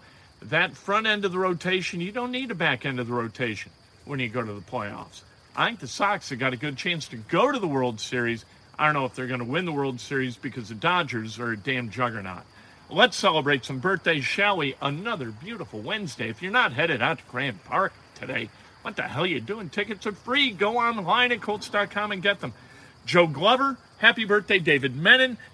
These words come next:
Tom Rust, happy birthday. The great Linda Ali, celebrating a birthday. The great Dan Dakich,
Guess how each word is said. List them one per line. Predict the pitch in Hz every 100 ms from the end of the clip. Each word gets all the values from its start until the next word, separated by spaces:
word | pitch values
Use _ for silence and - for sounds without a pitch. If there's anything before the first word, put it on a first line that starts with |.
| -
Tom | 196 170 135
Rust, | 151 254 -
happy | 202 240 220
birthday. | 190 185 - 170
The | 151
great | 185 254 311 196
Linda | 160 131 113
Ali, | 113 110 127 247 226
celebrating | - 190 185 185 180 180 165
a |
birthday. | 156 160 - 160 - - -
The | 254
great | 415 330
Dan | 277 247
Dakich, | 190 175 - - -